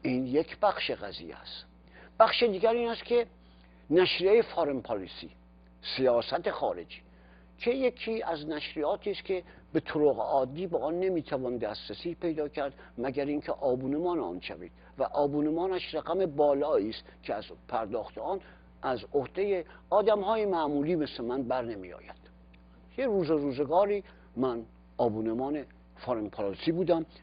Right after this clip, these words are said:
و می‌دیدم و می‌خواندم، اما اکنون نمی‌توانم که آبونمان چنین نشریه‌ای را پرداخت کنم.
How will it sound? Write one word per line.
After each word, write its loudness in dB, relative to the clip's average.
و 4
می‌دیدم 2
و 2
می‌خواندم، 0
اما -4
اکنون -2
نمی‌توانم 2
که -8
آبونمان 0
چنین -4
نشریه‌ای -2
را 0
پرداخت -10
کنم. -16